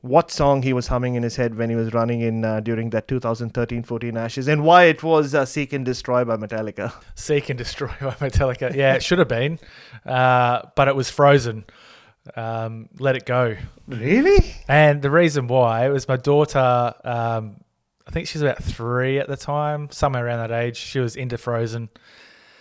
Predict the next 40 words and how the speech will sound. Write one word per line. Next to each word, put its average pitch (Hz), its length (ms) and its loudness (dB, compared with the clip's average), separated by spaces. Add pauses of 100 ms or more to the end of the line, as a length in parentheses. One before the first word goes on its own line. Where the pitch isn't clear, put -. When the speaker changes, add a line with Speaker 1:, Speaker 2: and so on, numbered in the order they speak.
(380)
Speaker 2:
And 135 640 2 (140)
it 147 80 0
was 147 160 0
played 135 320 0
that 147 160 0
many 135 160 0
times 139 760 -2 (140)
at 123 180 -6
home, 131 500 -2
and, 127 340 0
and 123 200 -4
whenever 127 300 2
we 117 100 -2
travelled, 127 480 0
she - 160 -10
had 120 140 -2
it, 120 160 -6 (440)
you 113 100 -10
know, 113 180 -8 (220)
it 123 80 -8
was 117 160 -6
on 113 300 -4 (220)
repeat. 127 580 -4 (400)
Speaker 1:
<laughs> 147 200 -16
Speaker 2:
And, 117 540 -4
um, 113 440 -8
it 135 120 -4
just 147 140 -6
stuck - 260 -2
with - 160 -4
me. 117 200 -4
And 135 160 -2
it, - 80 -4 (920)
what 165 200 6
I 143 60 10
liked 131 300 4
about 117 280 0
it 127 120 0
was 120 480 -4
it 123 220 -6